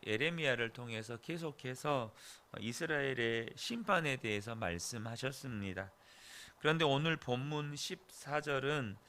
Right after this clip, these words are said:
어, 심판과는 다른 분위기를 형성합니다. 어, 바로, 어, 예레미야는 이스라엘 조상이 애굽 땅에서, 어, 탈출하던 그 순간을 언급하면서,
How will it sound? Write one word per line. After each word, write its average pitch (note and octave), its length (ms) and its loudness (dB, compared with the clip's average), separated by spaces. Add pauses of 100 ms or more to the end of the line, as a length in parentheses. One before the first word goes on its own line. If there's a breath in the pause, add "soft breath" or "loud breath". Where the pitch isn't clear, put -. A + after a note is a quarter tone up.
(360 loud breath)
어, G#2+ 200 -2
심판과는 D#3 1200 2
다른 E3 460 -4
분위기를 A#2+ 680 0
형성합니다. A#2+ 920 -4 (760 loud breath)
어, G#2 360 -4
바로, C3 500 6
어, A2+ 440 -2
예레미야는 C3 1000 4 (360 loud breath)
이스라엘 D#3 500 2
조상이 A#2+ 560 -2
애굽 G#2+ 260 -4
땅에서, B2 720 2 (240 loud breath)
어, - 160 -6
탈출하던 D#3+ 960 2
그 C#3+ 160 -2
순간을 F3 640 4
언급하면서, A#2 1200 0